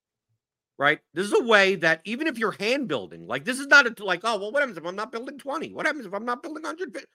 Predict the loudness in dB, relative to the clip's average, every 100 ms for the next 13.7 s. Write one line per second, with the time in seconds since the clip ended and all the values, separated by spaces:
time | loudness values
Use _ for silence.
0 | -2 -2 -4 _ _ _ _ -8 -4 0
1 | 2 2 2 -2 -2 -6 -6 -6 -4 -4
2 | -4 -6 -8 -8 -6 -4 -6 -6 -2 0
3 | 2 0 0 -6 _ _ _ -12 -6 0
4 | 2 0 _ _ _ 0 2 4 2 4
5 | 2 0 -10 -10 -6 0 2 2 0 -2
6 | -2 -2 -2 -2 -4 -4 -4 -6 -2 -2
7 | 4 6 6 4 0 -2 -2 -2 -2 -2
8 | -4 _ _ _ _ _ _ _ _ -6
9 | 2 2 4 2 2 0 -4 -2 0 2
10 | 0 0 0 0 0 0 0 0 -2 -2
11 | -6 -10 -6 -6 -8 -12 -12 -12 -10 -10
12 | -12 -20 _ _ _ _ -4 -4 -4 -4
13 | -4 -2 2 4 4 2